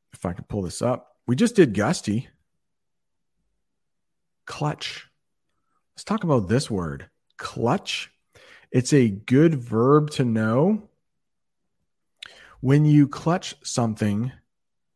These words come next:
you hold on to it tightly. So you can see that man right there. He is clutching his hat. Maybe a big gust of wind came by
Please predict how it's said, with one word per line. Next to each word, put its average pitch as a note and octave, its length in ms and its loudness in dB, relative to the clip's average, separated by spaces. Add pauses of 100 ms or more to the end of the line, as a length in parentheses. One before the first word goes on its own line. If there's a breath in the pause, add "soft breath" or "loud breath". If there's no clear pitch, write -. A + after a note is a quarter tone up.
you A2+ 200 0
hold B2+ 420 2
on B2 300 0
to G#2 180 -4
it - 260 -12 (520)
tightly. F#2 560 -4 (800)
So - 140 -4
you A#2+ 120 4
can A#2 160 2
see D3+ 320 4
that B2+ 220 2
man B2+ 440 -2 (280)
right A#2+ 240 0
there. A2+ 400 0 (520)
He B2 200 4
is G2+ 160 0
clutching B2 640 -4
his A#2+ 200 0
hat. G#2+ 460 -4 (840)
Maybe C3 520 2
a A#2+ 120 2
big B2+ 640 2 (160)
gust B2 380 -2
of G#2 180 -2
wind D3 460 0 (480)
came C3 240 2
by C#3 480 0